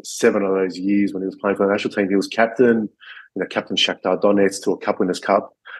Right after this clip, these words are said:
Um, yeah, and sort of now he's actor, director of football at Shakhtar as well. And they're just a, a few players, to name a few, that I played with, and just to be in Europe and playing in, you know, like, sort of such a big club and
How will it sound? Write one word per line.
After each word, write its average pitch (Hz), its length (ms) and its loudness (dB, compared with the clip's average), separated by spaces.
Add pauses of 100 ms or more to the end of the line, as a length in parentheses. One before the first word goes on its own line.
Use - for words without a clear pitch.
(340)
Um, 92 640 2
yeah, 104 280 6
and 87 180 -2
sort 90 180 -2
of 82 60 -10
now 92 160 2
he's 92 160 0
actor, 90 320 0
director 92 340 -4
of - 100 -6
football 92 340 0
at 87 60 -2
Shakhtar 87 380 -2
as 82 120 -4
well. 90 320 4
And 90 200 -2 (280)
they're 107 80 6
just 110 240 2
a, 107 160 2
a - 20 -10
few 127 260 2
players, 123 340 6
to 113 60 2
name 107 220 4
a 98 40 0
few, 117 500 0 (340)
that 101 100 0
I 95 60 0 (100)
played 104 280 4
with, 110 280 2
and 98 140 -2
just 110 200 -2
to 92 60 -10
be 92 160 0
in 90 100 -4
Europe 101 340 4
and 87 120 -8
playing 95 320 -2
in, 90 100 -4 (120)
you 104 80 -8
know, 92 180 4
like, 90 240 2
sort - 180 -4
of - 60 -16
such - 200 -2
a - 40 -16
big 95 140 -4
club - 340 2
and 90 300 -2